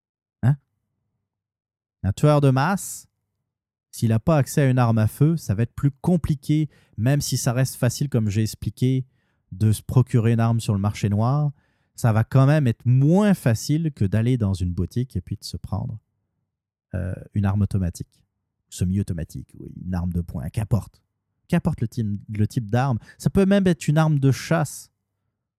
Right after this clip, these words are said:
C'est pas ça qui est important.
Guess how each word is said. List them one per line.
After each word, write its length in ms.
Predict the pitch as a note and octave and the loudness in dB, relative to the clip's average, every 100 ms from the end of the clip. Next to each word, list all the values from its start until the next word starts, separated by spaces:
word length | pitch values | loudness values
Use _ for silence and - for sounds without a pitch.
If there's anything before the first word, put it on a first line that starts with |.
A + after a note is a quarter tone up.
| _ _ _ _ _ _ _ _ _ _ _ _ _ _ _ _ _ _ _ | _ _ _ _ _ _ _ _ _ _ _ _ _ _ _ _ _ _ _
C'est 160 | - | -4
pas 120 | - | -2
ça 180 | C3+ E3 | 0 -2
qui 120 | D#3 | -2
est 100 | A2 | -4
important. 400 | G2 F#2 F2+ - | -4 -6 -8 -12